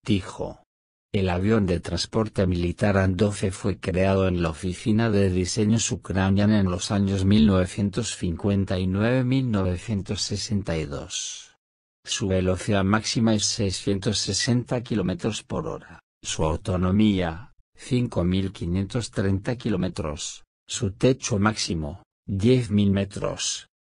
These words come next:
y la carga máxima veinte toneladas.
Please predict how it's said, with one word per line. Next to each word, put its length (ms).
y 140
la 240
carga 360
máxima 580
veinte 420
toneladas. 1120